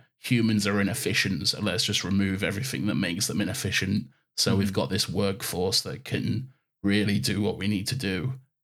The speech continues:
Speaker 1: um, and make us more money and that sort of stuff. So you
Speaker 2: Wow.
Speaker 1: can get some really good storylines from the Cybermen, I think.
Speaker 2: Yeah, that feels like, I don't know, it feels like quite a powerful allegory hidden in there somewhere.
Speaker 1: Yeah. Yeah,
Speaker 2: Yeah.
Speaker 1: definitely.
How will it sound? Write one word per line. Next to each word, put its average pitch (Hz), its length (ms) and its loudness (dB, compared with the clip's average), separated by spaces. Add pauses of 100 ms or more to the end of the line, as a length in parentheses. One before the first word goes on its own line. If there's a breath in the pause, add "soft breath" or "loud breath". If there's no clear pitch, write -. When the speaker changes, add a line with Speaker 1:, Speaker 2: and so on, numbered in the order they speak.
Speaker 1:
um, 104 560 -2
and 98 120 0
make 110 220 0
us 101 120 -2
more 98 160 2
money 110 320 2 (300)
and 107 120 2
that 110 140 0
sort 101 160 0
of - 60 0
stuff. 98 200 2
So - 80 2
you 101 60 -2
Speaker 2:
Wow. 87 60 -4
Speaker 1:
can 120 160 2
get 104 140 2
some 98 200 2
really 101 240 0
good 98 140 -2
storylines 101 680 -2
from 78 300 -4
the 78 60 -6
Cybermen, - 680 -4 (120)
I - 60 -12
think. - 380 -18 (420)
Speaker 2:
Yeah, 185 400 4
that 143 220 0
feels 208 220 2
like, 127 240 4 (480)
I 165 40 -2
don't 240 100 0
know, 190 60 2
it 127 60 -2
feels 139 120 -4
like 123 80 -4
quite - 160 0
a - 20 -14
powerful 123 420 0
allegory 95 420 -2
hidden 90 220 -6
in 85 140 -4
there 85 120 -4
somewhere. 139 460 2 (320)
Speaker 1:
Yeah. 143 80 6
Yeah, 180 140 4
Speaker 2:
Yeah. 135 100 6
Speaker 1:
definitely. 101 500 0